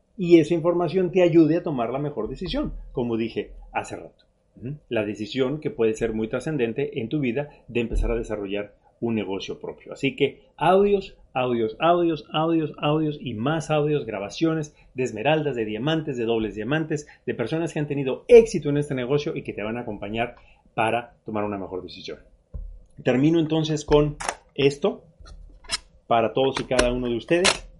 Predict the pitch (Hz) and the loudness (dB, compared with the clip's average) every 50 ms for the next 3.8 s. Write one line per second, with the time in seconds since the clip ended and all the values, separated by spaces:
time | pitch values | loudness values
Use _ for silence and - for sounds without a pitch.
0 | - _ - - 127 139 160 - - - - - - - - 113 110 113 110 110 | -20 _ -6 -2 0 0 0 0 -4 -8 -10 -10 -12 -12 -12 -4 0 0 0 0
1 | 104 101 - - 139 135 127 - - 151 147 147 - _ _ _ _ _ _ _ | 0 -2 0 0 0 0 2 2 2 2 2 2 -2 _ _ _ _ _ _ _
2 | _ - 135 107 104 101 101 98 95 92 90 78 73 - _ _ _ _ _ _ | _ -12 -8 -6 -4 -4 -4 -4 -6 -6 -8 -10 -14 -18 _ _ _ _ _ _
3 | _ _ - - - - 120 - - 160 165 175 185 208 185 - | _ _ -20 -10 -8 -8 -8 -2 2 4 4 6 4 2 -2 -8